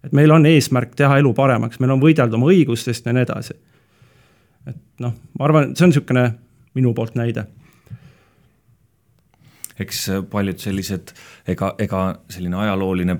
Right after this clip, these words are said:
Speaker 2: progress käibki ju selle tänu nendele, noh, noortele uuendajatele, eks ju. Väga paljud asjad on ka õhku lennanud, et kui me siin nüüd mingisuguse Prantsuse revolutsiooni võtame, siis ärme, ärme seda tähele pane,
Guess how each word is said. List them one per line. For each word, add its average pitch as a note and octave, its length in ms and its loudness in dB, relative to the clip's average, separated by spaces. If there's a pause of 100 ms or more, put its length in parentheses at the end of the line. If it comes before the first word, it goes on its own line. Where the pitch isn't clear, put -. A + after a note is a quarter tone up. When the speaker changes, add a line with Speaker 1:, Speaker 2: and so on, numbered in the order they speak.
(140)
Speaker 2:
progress G#2 800 -6
käibki F2 540 -4
ju F2+ 100 -6
selle F#2 380 -4 (380)
tänu F#2+ 340 0
nendele, G2+ 440 0 (580)
noh, A2 160 -8 (500)
noortele G2+ 500 2
uuendajatele, E2+ 840 0
eks - 120 -14
ju. - 80 -10 (260)
Väga G#2 280 0
paljud F#2+ 320 2
asjad G2 260 -2
on F#2+ 160 2
ka B2+ 140 4
õhku F2+ 240 -4
lennanud, D2 400 -4
et - 80 -20
kui D#2 100 -4
me D#2+ 80 -2
siin E2+ 160 -2
nüüd E2+ 140 -4
mingisuguse F2 520 -4
Prantsuse F2 600 -2
revolutsiooni F#2+ 600 0
võtame, F#2 320 0
siis F#2 180 -8 (400)
ärme, F2+ 240 -2
ärme G2+ 260 0
seda G#2 220 0
tähele G#2+ 340 0
pane, D#3+ 240 4